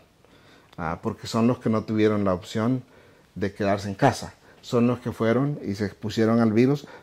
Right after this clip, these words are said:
para que otros literalmente pudieran vivir y trabajaran desde la seguridad de sus computadoras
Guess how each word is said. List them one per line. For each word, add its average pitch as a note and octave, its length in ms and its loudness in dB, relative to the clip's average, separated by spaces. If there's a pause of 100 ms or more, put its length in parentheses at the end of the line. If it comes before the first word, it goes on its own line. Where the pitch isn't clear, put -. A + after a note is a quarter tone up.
para G2+ 260 -2
que - 100 -8
otros G#2+ 280 -6
literalmente G#2+ 800 -4 (460)
pudieran G2 360 -4
vivir E2+ 320 -8 (560)
y G#2 100 -4
trabajaran G2+ 540 -2
desde F#2 200 -6
la F2 120 -6
seguridad F2+ 400 -8
de G2 80 -8
sus F#2+ 140 -14
computadoras F#2 800 -6